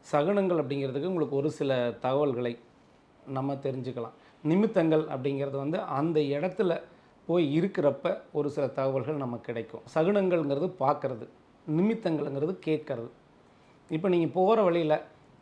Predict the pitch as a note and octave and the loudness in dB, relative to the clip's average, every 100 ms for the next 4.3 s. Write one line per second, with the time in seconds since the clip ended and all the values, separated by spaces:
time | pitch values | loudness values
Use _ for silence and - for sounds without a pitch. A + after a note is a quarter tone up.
0 | D#3 D3+ D3+ D#3 D#3+ D#3 D3 C#3+ D3 D3 | -2 0 2 2 2 2 0 0 0 -2
1 | C#3+ C3+ C#3 C#3+ D3+ D#3+ C#3+ C#3+ C3+ C3 | -4 -4 -2 -2 -2 -2 0 -2 -4 -6
2 | C3+ C#3 D#3+ - _ _ _ _ - C#3 | -6 -6 -10 -14 _ _ _ _ -8 -4
3 | C3+ - C3+ C#3 C3+ C3 B2 B2+ A#2+ A#2+ | -2 0 0 0 -2 -4 -4 -4 -4 -4
4 | A#2 A2 | -6 -8